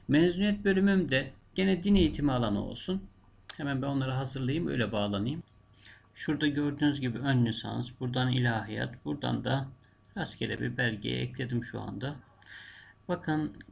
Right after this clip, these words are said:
ön lisansımız da altta görünüyor. Şimdi puanlamaya bir tıklayalım. Bakalım kaç puan alacak.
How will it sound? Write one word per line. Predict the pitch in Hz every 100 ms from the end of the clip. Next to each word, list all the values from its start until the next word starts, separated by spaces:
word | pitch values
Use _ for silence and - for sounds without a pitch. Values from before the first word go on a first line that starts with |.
| - -
ön | 170 170 156
lisansımız | - 151 147 147 143 143 -
da | 123 -
altta | 135 127 -
görünüyor. | 120 127 120 117 113 160 202 - - - -
Şimdi | - 240 208
puanlamaya | - 196 185 185 175 175 156
bir | 135 131
tıklayalım. | - 127 - 120 143 170
Bakalım | 156 165 156
kaç | - 151 - -
puan | 110
alacak. | 101 - -